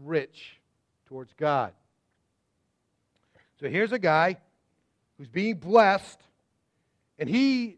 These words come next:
his only thought is, "How can I consume more blessing?" And with that, he leaves himself poor or a pauper towards God.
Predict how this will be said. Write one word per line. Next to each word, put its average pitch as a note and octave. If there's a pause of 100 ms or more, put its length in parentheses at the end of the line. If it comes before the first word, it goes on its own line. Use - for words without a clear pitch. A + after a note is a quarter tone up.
his B2
only C#4+
thought E3 (140)
is, D#3
"How A3
can G3+
I F3 (1120)
consume G3 (180)
more E3+
blessing?" D#3+ (1120)
And D3+
with A3
that, E3+
he D3+
leaves E3+
himself D3 (1600)
poor D3 (420)
or D3
a C#3+
pauper D#3+
towards C3
God. A2